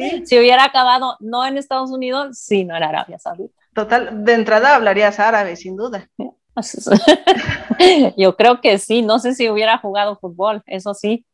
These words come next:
Speaker 1: Eso sí
Speaker 2: Eh,
Speaker 1: sería
Speaker 2: lo dudo.
Speaker 1: un poco más complicado, <laughs> seguramente. Oh, muy bien, oye, qué interesante. Y entonces ya se establecieron en Estados Unidos y el resto de tu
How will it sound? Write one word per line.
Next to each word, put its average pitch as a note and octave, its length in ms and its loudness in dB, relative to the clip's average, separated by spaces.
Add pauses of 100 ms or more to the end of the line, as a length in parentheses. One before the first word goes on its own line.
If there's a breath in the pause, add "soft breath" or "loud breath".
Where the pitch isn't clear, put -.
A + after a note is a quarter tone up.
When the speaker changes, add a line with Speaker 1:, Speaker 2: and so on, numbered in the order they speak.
Speaker 1:
Eso C4 280 0
sí F#3 60 0
Speaker 2:
Eh, - 220 0
Speaker 1:
sería F3+ 340 6
Speaker 2:
lo F#3 100 4
dudo. F#3 380 -2 (280)
Speaker 1:
un B3+ 220 -2
poco C4 220 0
más B3+ 240 2
complicado, C4 680 -2 (100)
<laughs> - 100 -20
seguramente. A3+ 920 -2 (540 loud breath)
Oh, A#3+ 220 2
muy C#4+ 120 4
bien, D4+ 180 4
oye, E4 220 2
qué E4+ 80 0
interesante. C#4 760 0
Y A#3+ 100 -4
entonces C#4+ 500 -2
ya C4 380 2
se A#3+ 140 -4
establecieron A3+ 640 -6
en G#3+ 100 -8
Estados A3 320 -6
Unidos A3 400 -6
y A3+ 120 2
el A3 100 2
resto C4 280 -2
de C#4 140 4
tu F#3 1040 -6